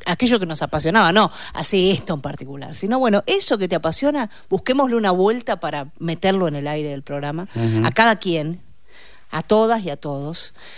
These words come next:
Speaker 1: Eh, la defensa de,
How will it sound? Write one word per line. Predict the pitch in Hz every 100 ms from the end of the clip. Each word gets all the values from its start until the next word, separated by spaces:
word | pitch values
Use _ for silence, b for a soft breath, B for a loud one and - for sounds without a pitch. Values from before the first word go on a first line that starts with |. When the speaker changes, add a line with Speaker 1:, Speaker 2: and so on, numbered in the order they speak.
| B B B B -
Speaker 1:
Eh, | 190 175 165 151 - - -
la | 190 190
defensa | 196 277 294 - 220
de, | 185 180 160 151 147 147 143